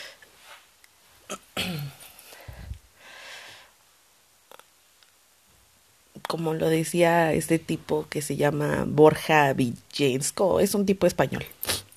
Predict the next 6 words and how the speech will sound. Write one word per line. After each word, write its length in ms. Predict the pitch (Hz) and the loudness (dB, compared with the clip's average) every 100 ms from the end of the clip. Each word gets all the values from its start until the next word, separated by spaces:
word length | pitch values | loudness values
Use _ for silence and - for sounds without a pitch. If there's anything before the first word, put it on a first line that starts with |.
| _ - - - - _ - | _ -20 -18 -18 -20 _ -4
No 600 | 156 156 151 143 139 143 | 0 2 2 0 0 0
es 460 | 151 151 - - - - - | -2 -4 -8 -10 -14 -16 -8
muy 240 | 147 151 | -4 2
bonito 400 | 151 147 139 147 | 4 4 0 -2
que 140 | 147 | 0
digamos, 540 | 131 135 143 202 285 | 0 0 0 0 -2